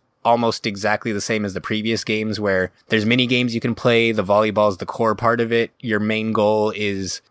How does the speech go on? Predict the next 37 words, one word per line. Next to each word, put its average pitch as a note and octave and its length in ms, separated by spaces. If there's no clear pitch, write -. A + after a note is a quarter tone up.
within A2 340
fourteen A#2 520
days G#2 340
of F#2+ 100
gameplay, G2+ 720
you F#2+ 180
befriend G2 540
other G2 200
girls, G#2 600
buy G2 560
items A#2 420
to A#2 100
collect, - 800
try A2+ 200
to G#2 80
get A2 240
items A2+ 380
that A2 100
are G#2 40
exclusive G#2 420
to A2 140
your G#2 120
character A2 440
on G2+ 100
other G#2 220
girls, G#2 420
which G#2+ 220
they'll G2+ 180
carry G#2 340
over G2+ 300
on F#2+ 160
their G#2+ 160
playthroughs A2+ 500
if G2 120
you F#2+ 80
pick - 160
them. A#2 420